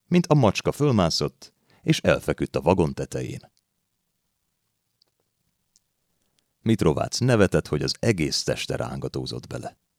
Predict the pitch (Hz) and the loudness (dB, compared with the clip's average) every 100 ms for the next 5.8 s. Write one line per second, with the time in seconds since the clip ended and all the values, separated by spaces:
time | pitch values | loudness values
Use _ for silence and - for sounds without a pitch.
0 | _ _ _ _ _ _ _ _ _ - | _ _ _ _ _ _ _ _ _ 2
1 | 156 107 85 - 78 87 - 67 - 101 | 4 6 2 2 0 0 0 -4 2 4
2 | 90 80 71 71 69 67 - 147 - - | 6 4 2 0 -2 -6 -4 -2 -2 -4
3 | - 73 - 78 69 - 71 69 65 67 | -4 -4 -2 -4 -6 -6 -6 -4 -4 -4
4 | 65 - 76 69 - - - 78 69 67 | -4 -4 -4 -4 -8 -8 -2 -2 -2 -6
5 | - 62 - - 64 58 - - | -8 -10 -10 -10 -10 -12 -14 -18